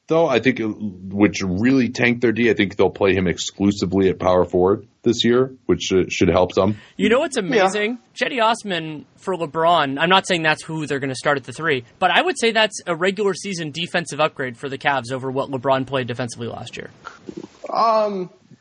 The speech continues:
Speaker 3: maybe overall, ex-, except, you know, in the moments where you really want to go defense, LeBron, let's say outside of January, in some of those close moments, still could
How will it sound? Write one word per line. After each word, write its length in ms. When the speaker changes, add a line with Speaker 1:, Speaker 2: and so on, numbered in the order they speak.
Speaker 3:
maybe 400
overall, 1000
ex-, 320
except, 760
you 260
know, 200
in 200
the 100
moments 720
where 280
you 160
really 220
want 280
to 100
go 100
defense, 500
LeBron, 760
let's 320
say 120
outside 340
of 80
January, 600
in 140
some 200
of 80
those 160
close 380
moments, 440
still 300
could 320